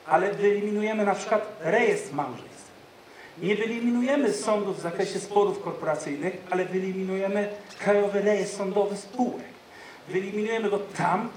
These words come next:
gdzie on jest niewydolny, bo nie może wpis do księgi wieczystej trwać osiem miesięcy. Ale tokenizacja to coś więcej. Tokenizacja to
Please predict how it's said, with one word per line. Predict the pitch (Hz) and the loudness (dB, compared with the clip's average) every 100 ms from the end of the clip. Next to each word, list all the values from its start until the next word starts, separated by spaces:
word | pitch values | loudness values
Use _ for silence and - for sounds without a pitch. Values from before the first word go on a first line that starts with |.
| - | -6
gdzie | 185 | -2
on | 190 | -2
jest | 190 - | -4 -4
niewydolny, | 185 202 202 185 131 110 139 - - - - - | -2 -2 0 0 0 -4 -10 -12 -16 -20 -20 -8
bo | 170 | -4
nie | 202 214 | 0 2
może | 254 214 | 2 0
wpis | - 233 226 165 | -6 -6 -6 -4
do | 165 | -8
księgi | - 196 180 | -4 -4 -4
wieczystej | 165 - 143 - 170 | -10 -10 -10 -8 -6
trwać | 175 170 - - | 0 0 0 -8
osiem | 156 - 131 143 | -8 -8 -8 -6
miesięcy. | 165 - 185 143 - - - - - - - - - - - - - - - - - - - | -6 -2 -2 -2 -10 -16 -20 -20 -20 -20 -20 -20 -20 -20 -20 -20 -20 -20 -20 -20 -20 -20 -4
Ale | - 214 | 2 2
tokenizacja | 233 247 247 240 247 240 | 2 2 2 4 4 2
to | 214 208 | -4 -4
coś | 220 185 | -2 0
więcej. | 214 185 - - - - - - | 0 0 -2 -10 -14 -16 -14 -6
Tokenizacja | 196 214 202 180 208 - - 151 170 - - - - - - - 170 | 0 2 2 4 2 2 2 2 2 -4 -14 -20 -20 -20 -20 -10 -2
to | 170 | -2